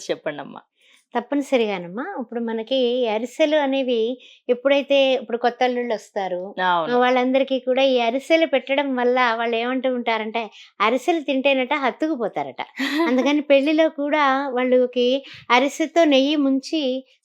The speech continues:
Speaker 2: చక్కగా తినిపిస్తూ ఉంటారు.
Speaker 1: అవును.
Speaker 2: పెళ్లిలో కూడా అత్తగారు, ఆ,
Speaker 1: మామగారు
Speaker 2: మామగారు వీళ్ళందరూ
Speaker 1: తినిపిస్తారు.
Speaker 2: తినిపిస్తారు.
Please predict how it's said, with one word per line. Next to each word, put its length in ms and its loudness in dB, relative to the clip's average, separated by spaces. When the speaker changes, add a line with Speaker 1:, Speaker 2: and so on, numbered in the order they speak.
Speaker 2:
చక్కగా 180 0
తినిపిస్తూ 580 -2
ఉంటారు. 280 -4
Speaker 1:
అవును. 60 -10
Speaker 2:
పెళ్లిలో 320 2
కూడా 220 -2
అత్తగారు, 720 -2
ఆ, 80 -4
Speaker 1:
మామగారు 360 -8
Speaker 2:
మామగారు 640 -2
వీళ్ళందరూ 260 0
Speaker 1:
తినిపిస్తారు. 320 -4
Speaker 2:
తినిపిస్తారు. 560 -8